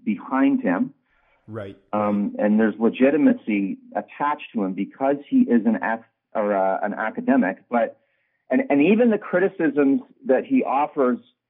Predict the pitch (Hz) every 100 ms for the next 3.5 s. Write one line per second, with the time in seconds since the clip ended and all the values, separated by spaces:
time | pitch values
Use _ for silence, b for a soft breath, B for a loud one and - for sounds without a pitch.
0 | _ _ _ _ _ _ - 135 147 143
1 | 127 - 120 117 - 107 101 - _ -
2 | 110 113 110 104 - - 95 107 104 104
3 | 95 95 95 - 107